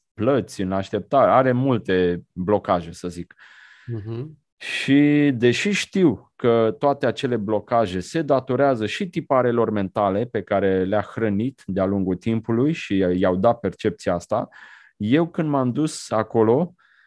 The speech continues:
Speaker 1: uh, m-am dus să-l, uh, să zic, să-l, uh, susțin cumva, am scos tot arsenalul pe care eu îl știam de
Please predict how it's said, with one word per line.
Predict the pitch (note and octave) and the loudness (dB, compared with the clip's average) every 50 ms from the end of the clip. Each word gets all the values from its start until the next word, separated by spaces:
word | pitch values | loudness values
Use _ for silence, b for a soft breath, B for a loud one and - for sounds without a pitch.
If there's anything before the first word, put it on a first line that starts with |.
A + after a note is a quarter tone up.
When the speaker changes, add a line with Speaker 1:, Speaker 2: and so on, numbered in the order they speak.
| b b b b | b b b b
Speaker 1:
uh, | - - A#2+ A#2+ A#2 A2+ A2+ A2 A2 | -2 2 4 4 6 6 6 4 4
m-am | G#2 G#2 A#2 A#2+ A#2 | 2 2 0 0 0
dus | A2+ C3+ C3 B2+ - | -2 -2 -6 -6 -4
să-l, | - C#3 C#3+ D3 C#3 B2+ A#2+ A#2+ A#2 A2+ | -2 0 0 2 0 0 -2 -2 -2 0
uh, | A2 G#2 G2+ G2 F#2+ F#2+ F2+ F2 F2 - | 0 0 0 -2 -2 -2 -4 -6 -8 -14
să | _ - - G2+ | _ -10 -8 -6
zic, | F#2+ G#2+ G2+ | -6 -6 -8
să-l, | - - - B2 A#2 A2+ G#2+ | -6 -2 0 2 2 2 2
uh, | G#2 G2+ G2 F#2+ | 0 0 0 -2
susțin | F2+ - - G#2+ - - - C#3+ B2+ A2 | -2 -4 -4 -4 -4 0 0 0 0 0
cumva, | - G#2+ G2+ F#2+ F2+ G#2 A#2 C#3+ F#3 - b b b b b b b b b _ _ | -2 -4 -4 -2 0 0 0 -2 -2 -6 b b b b b b b b b _ _
am | - A#2+ C3+ D3 D3 C#3 | 2 4 4 6 4 2
scos | C3 - - - E3 F3 E3+ D#3 - - _ _ | 0 -2 -6 -4 0 0 0 0 0 -6 _ _
tot | - F3+ F3+ E3+ F3 | 2 2 2 2 2
arsenalul | E3 D#3+ C#3 - - - D3 C#3+ D#3 D#3+ D3+ D3 C3+ | 0 0 0 -2 -2 -2 0 2 2 2 2 2 4
pe | - D3 | 4 4
care | C3+ C#3 C3+ B2+ C3 | 6 6 6 6 6
eu | C3 C#3+ D3 | 6 6 6
îl | C#3+ | 4
știam | B2+ - - C3 C3+ C#3 C#3 C3 | 2 0 -2 -2 0 0 0 0
de | A#2 A#2+ B2+ C3 C3 C3 B2+ - - | -2 0 0 2 0 0 -2 -4 -8